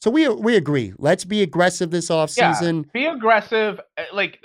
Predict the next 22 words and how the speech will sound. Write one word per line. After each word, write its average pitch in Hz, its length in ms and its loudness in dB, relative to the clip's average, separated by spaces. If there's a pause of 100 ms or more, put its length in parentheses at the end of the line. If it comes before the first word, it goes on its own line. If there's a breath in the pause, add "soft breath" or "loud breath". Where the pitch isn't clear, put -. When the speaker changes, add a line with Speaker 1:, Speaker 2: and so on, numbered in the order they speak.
Speaker 2:
go 233 200 6
out 277 160 6
in 247 80 -8
free 226 220 -12
agency. 196 420 -10
Like, 160 320 -2
I, 165 100 -2
I 180 120 2
don't 185 160 -2
know. 147 320 -6
Like, 156 320 -6 (100)
get 220 200 -6
some 220 200 0
guys. 110 400 0
Like, 127 140 -14
we 233 100 -6
need 254 220 -6
some. 143 260 -10
We 208 140 -8
need 196 260 -8
some. 135 220 -10
Like, 139 280 -4